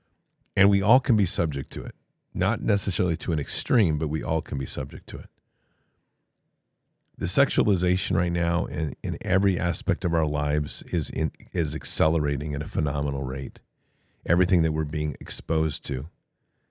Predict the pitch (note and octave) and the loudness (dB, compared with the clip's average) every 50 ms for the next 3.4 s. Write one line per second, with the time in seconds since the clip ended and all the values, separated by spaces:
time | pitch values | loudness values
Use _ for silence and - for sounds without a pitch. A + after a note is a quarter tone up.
0 | _ _ _ _ _ _ _ _ _ _ _ _ _ _ _ _ _ _ _ _ | _ _ _ _ _ _ _ _ _ _ _ _ _ _ _ _ _ _ _ _
1 | - - F2+ F#2+ A2 C#3 C#3+ C3 B2+ A2 G2 - - G#2 F#2 E2 F2 E2 E2 D2+ | -4 0 4 4 6 6 6 6 4 2 2 4 2 2 2 2 2 0 0 -2
2 | D2 - E2 E2 F2+ F2+ F2 E2 D2+ D2+ D2 - - D#2 D2+ E2 D2+ - E2 D#2+ | -2 -2 0 0 2 2 0 0 -2 -4 -8 -10 -10 -8 -8 -8 -8 -6 -4 -4
3 | E2 D#2+ E2+ E2+ E2 D2 D2 - | -2 -2 -2 -2 -4 -6 -8 -12